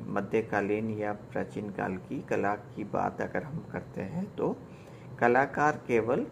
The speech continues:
राजा के आदेशों की अनुपालना हेतु कार्य करता था। चाहे वह दरबारी चित्र हो,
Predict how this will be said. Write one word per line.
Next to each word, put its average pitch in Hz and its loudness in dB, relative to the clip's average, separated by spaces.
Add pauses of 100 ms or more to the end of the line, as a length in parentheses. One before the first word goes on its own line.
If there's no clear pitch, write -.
(540)
राजा 107 8
के 135 2
आदेशों 98 2
की - -4 (100)
अनुपालना 104 0
हेतु 110 -4 (320)
कार्य 87 4
करता 92 -10
था। - -12 (1500)
चाहे 117 8
वह 107 8
दरबारी 95 2
चित्र - -2
हो, 269 0